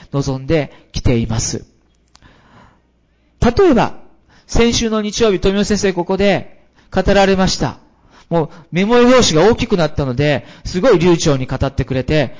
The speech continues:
よかった。嬉しかったです、僕も。で、その中で、イエス様の墓の前に大きな石があって、それがのけられていたと。そして目を上げなさいって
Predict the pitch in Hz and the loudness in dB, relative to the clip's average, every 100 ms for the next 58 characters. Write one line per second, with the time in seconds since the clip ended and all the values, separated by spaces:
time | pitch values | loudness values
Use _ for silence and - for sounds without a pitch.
0 | - - 165 147 - - - - 151 143 | -8 -2 0 -2 -4 -10 -10 -6 -4 -4
1 | 127 120 110 117 110 107 - - _ _ | -6 -6 -6 -4 -6 -6 -18 -20 _ _
2 | _ _ _ - 196 254 240 247 208 196 | _ _ _ -6 -2 0 2 0 0 0
3 | 135 - - - _ _ _ _ _ _ | -2 -8 -20 -20 _ _ _ _ _ _
4 | - 254 - 254 240 220 208 226 233 226 | 0 2 2 2 4 2 0 2 2 2
5 | 226 220 214 240 233 233 226 220 214 208 | 2 4 4 6 6 6 4 2 2 2
6 | 220 196 196 - - 208 - - - - | 0 0 -2 -4 0 0 0 -10 -20 -12
7 | - 196 190 185 147 - _ - _ _ | -2 0 2 2 0 -6 _ -20 _ _
8 | _ _ - 185 185 202 190 190 180 180 | _ _ -4 -2 2 2 4 2 0 -2
9 | 175 120 - - _ _ - 185 170 180 | -2 -8 -14 -20 _ _ -6 -2 -2 2
10 | 202 165 147 165 196 208 202 226 226 - | 4 4 2 -2 -2 -4 0 0 0 -2
11 | - | -16